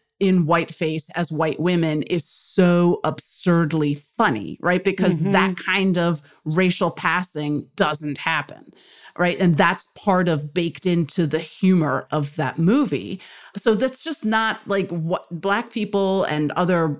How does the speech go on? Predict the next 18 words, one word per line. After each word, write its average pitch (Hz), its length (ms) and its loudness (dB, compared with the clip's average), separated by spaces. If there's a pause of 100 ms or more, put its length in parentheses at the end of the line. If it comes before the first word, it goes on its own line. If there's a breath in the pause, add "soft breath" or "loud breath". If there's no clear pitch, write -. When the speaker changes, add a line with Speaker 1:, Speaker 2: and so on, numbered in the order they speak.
Speaker 1:
people 180 260 -2
of 160 140 -2
color 175 320 2
don't 185 500 0
have 185 640 -2
a 175 80 0
long 160 400 0
history 160 680 -2
of 147 200 -2
playing 160 640 0
white 147 260 -2
characters. - 840 -4 (340 loud breath)
And 190 200 4
so 190 260 2
it 190 160 2
is 180 140 2
never 180 580 4
reciprocal, - 840 -6